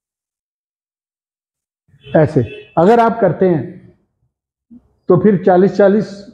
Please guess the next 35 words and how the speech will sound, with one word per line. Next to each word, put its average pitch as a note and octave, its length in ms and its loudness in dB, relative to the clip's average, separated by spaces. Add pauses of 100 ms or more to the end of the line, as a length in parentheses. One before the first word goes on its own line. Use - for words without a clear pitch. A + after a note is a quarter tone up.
(180)
चालीस F3+ 280 2
इधर, G3+ 220 2
चालीस E3+ 340 0
इधर, G3 180 2
पचास E3+ 400 -2
इधर, F#3+ 180 0
पचास D#3+ 400 -2
इधर, F3 200 0 (480)
तीन G#3+ 180 4
set। - 380 -4 (320)
मतलब F#3 220 2
सौ F3+ 180 2
सौ F#3+ 180 0
के G3 140 0
तीन F3 260 -2
सेट C#3+ 200 -2
हो C3 100 -4
गए, A#2 160 -8 (300)
अगर G3 160 4
नहीं F#3+ 220 2
है A3 180 2 (200)
तो F3+ 80 2
चालीस F3 380 0
चालीस D3 300 0
के F#3+ 140 -2
तीन C#3+ 280 -2
सेट, G#2+ 200 -14 (440)
चार F#3+ 180 2
सेट F#3 180 0
भी D#3 160 0
हो C3+ 100 -2
सकते - 340 -10
हैं। A#2 100 -18 (440)
ये F3 120 4
वेट G3 320 0